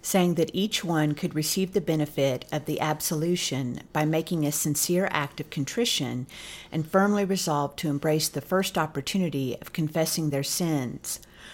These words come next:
urging them to do their duty well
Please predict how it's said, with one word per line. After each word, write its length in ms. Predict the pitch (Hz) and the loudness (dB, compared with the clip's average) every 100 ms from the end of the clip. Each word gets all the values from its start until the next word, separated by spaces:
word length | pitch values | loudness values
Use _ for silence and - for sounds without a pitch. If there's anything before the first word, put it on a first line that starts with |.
| - - | -8 6
urging 400 | 190 185 190 175 | 6 8 4 4
them 220 | 156 147 | 4 2
to 100 | 160 | 2
do 160 | 165 | 2
their 180 | 156 147 | 4 2
duty 320 | 135 170 156 | 2 0 2
well 600 | 143 165 180 139 123 127 | 2 4 6 6 4 0